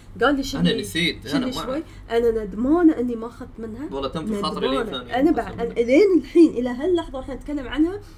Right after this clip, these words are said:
Speaker 1: وأحسها ألذ شيء كلته
Speaker 2: <laughs>
Speaker 1: بحياتي.
Speaker 2: والكريم
Speaker 1: والله العظيم.
Speaker 2: <laughs>
Speaker 1: وايد لذيذة. وا-،
Speaker 2: ما يوقف
Speaker 1: أنا
Speaker 2: على
Speaker 1: ل-،
Speaker 2: الجنب.
Speaker 1: ما تتخيل إيش قد مستوى الندم
Speaker 2: <laughs>
Speaker 1: إني أنا ما أخذت معاي قطعة من هاي الكيكة.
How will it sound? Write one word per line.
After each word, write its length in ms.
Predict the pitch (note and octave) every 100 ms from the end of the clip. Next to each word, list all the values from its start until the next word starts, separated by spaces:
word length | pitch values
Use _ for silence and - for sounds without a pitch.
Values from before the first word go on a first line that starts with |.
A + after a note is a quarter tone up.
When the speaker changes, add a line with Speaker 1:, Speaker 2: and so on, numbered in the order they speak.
| - -
Speaker 1:
وأحسها 560 | G#3+ - D#4 C4+ -
ألذ 220 | B3 C#4
شيء 280 | - D4+ C4+
كلته 240 | C4+ C4 B3
Speaker 2:
<laughs> 40 | -
Speaker 1:
بحياتي. 480 | F#3+ F#3+ F#3+ D#3+ - - - - - -
Speaker 2:
والكريم 240 | D#3+ G3+
Speaker 1:
والله 180 | C#4 E4
العظيم. 800 | D#4 - C#3+ C#3 F#3 G#3+ G#3 F#3 G3
Speaker 2:
<laughs> 300 | F3 - G3+
Speaker 1:
وايد 800 | A3 C4 D4 D4 D4+ C#4 D4+ A3+
لذيذة. 640 | A3+ G#3+ A3 C4 A3+ G#3+ G3+
وا-، 240 | A3 C4
Speaker 2:
ما 80 | G4+
يوقف 180 | G4 D4
Speaker 1:
أنا 80 |
Speaker 2:
على 160 | A#3+ A#3
Speaker 1:
ل-، 20 |
Speaker 2:
الجنب. 220 | G#3+ - F#3 -
Speaker 1:
ما 220 | A#3 C#4 E4
تتخيل 520 | E4 - D#4 D#4+ B3+
إيش 160 | G3+
قد 240 | - C#4 A#3
مستوى 440 | B3 - D4+ D4
الندم 520 | B3+ A#3+ C#4 C#4+ G3 D#3 -
Speaker 2:
<laughs> 300 | C#4+ C#4+ C4+
Speaker 1:
إني 240 | A#3 A3 B3
أنا 120 | B3+
ما 120 | G#3+
أخذت 280 | A3 A3+ G#3+
معاي 220 | F3+ G#3
قطعة 280 | G3 F#3 E3+
من 140 | E3+ D#3
هاي 140 | D#3
الكيكة. 440 | C#3+ - B2 -